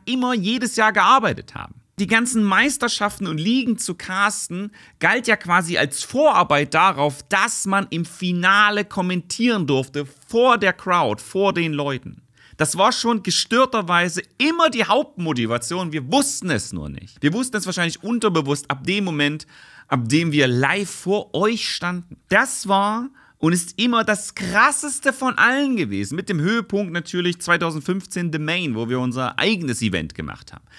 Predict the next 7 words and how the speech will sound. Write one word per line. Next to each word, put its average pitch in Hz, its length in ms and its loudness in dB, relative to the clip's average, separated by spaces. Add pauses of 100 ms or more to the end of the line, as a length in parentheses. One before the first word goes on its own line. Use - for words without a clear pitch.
(180)
Das 269 480 -2
war 165 140 0
nach 185 340 4
wie 233 120 -6
vor 185 280 0
das 143 320 -4
beste 254 920 0